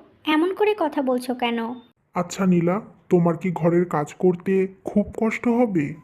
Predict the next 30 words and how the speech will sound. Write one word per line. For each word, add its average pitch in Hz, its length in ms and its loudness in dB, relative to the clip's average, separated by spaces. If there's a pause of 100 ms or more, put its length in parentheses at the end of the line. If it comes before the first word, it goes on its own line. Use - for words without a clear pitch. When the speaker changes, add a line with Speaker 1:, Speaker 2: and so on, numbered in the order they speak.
(220)
Speaker 1:
হ্যাঁ, 302 540 -2 (180)
কষ্ট 254 320 0
তো 320 180 -2
হবেই। 247 520 0 (340)
আমি 277 240 0
যদি 339 260 -2
ঘরের 294 320 0
কাজকর্ম 320 540 -2
করি, 330 400 0 (240)
তাহলে 302 340 0
তো 339 120 -4
আমার 349 220 -2
সৌন্দর্য 320 500 0
নষ্ট 359 380 -4
হয়ে 254 260 0
যাবে। 226 400 -4 (260)
তাতে 277 260 -2
তোমার 330 260 -2
খারাপ 269 340 -2
লাগবে 302 320 0
না? 370 160 -2 (500)
Speaker 2:
হ্যাঁ, 202 480 0
লাগবে, 170 560 0 (160)
কিন্তু 220 260 0
তুমি 196 300 2
তো 220 120 -2
এ 220 80 2
বাড়ির 220 280 0
বড় 190 280 0
বউ, 160 340 2